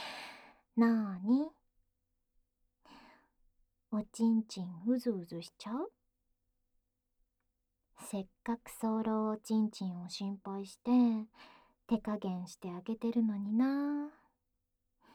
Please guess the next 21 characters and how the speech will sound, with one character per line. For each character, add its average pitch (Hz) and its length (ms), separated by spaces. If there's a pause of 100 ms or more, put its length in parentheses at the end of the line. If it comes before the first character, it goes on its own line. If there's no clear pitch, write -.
(1900)
じ 214 100
ゃ 196 300
あ、 - 100 (480)
早 254 280
め 262 140
に 254 200
シ - 140
コ 226 140
シ - 160
コ 175 140
し - 140
て 202 140
あ 196 140
げ 196 220
る。 247 180 (2000)
は 269 680
ー - 20
い。 - 120 (1000)
シ - 220 (140)
コ、 214 100 (340)
シ - 180